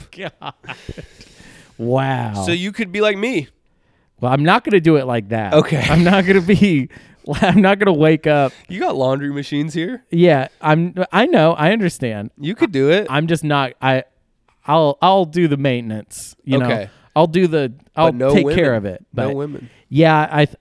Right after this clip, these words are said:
Speaker 1: I just think
Speaker 2: You're
Speaker 1: that
Speaker 2: done.
Speaker 1: I'm not done. I just am taking a year off.
Speaker 2: A year's a long time.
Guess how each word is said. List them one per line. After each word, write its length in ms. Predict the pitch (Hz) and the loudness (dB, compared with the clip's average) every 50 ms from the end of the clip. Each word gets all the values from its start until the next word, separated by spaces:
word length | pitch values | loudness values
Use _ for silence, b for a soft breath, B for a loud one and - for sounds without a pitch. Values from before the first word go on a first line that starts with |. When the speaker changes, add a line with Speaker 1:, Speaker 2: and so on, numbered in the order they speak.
| _ | _
Speaker 1:
I 180 | - 135 143 147 | -4 -2 0 0
just 240 | 151 165 160 - - | 0 0 -2 -2 -2
think 180 | 175 170 147 - | -4 -4 -2 -2
Speaker 2:
You're 120 | - 135 123 | 0 0 2
Speaker 1:
that 80 | 117 113 | 2 2
Speaker 2:
done. 340 | 131 127 127 123 117 110 - _ _ _ _ _ _ _ _ _ - | 0 0 -2 -2 -6 -8 -14 _ _ _ _ _ _ _ _ _ 0
Speaker 1:
I'm 140 | 240 330 359 | 0 2 2
not 180 | 349 339 202 156 | 2 0 0 2
done. 240 | 175 165 165 175 | 2 2 2 2
I 100 | 190 202 | 2 0
just 220 | 185 180 185 - - | 2 0 0 0 0
am 100 | 156 143 | -4 -2
taking 340 | - 175 170 160 - 151 135 | -2 -2 -2 -2 -4 -4 -2
a 60 | 127 127 | -2 -2
year 220 | 127 139 131 123 | 0 0 0 0
off. 440 | 123 123 113 87 82 - - - - _ _ _ _ _ _ _ 151 | 0 -2 -4 -6 -10 -16 -20 -20 -20 _ _ _ _ _ _ _ -18
Speaker 2:
A 60 | 123 | -16
year's 300 | 110 113 135 160 170 160 147 | -14 -10 -8 -6 -6 -4 -4
a 60 | 135 | -6
long 320 | 120 120 123 127 123 120 | -4 -4 -4 -4 -4 -6
time. 380 | 110 117 117 110 107 104 101 101 | -8 -10 -10 -10 -10 -12 -16 -20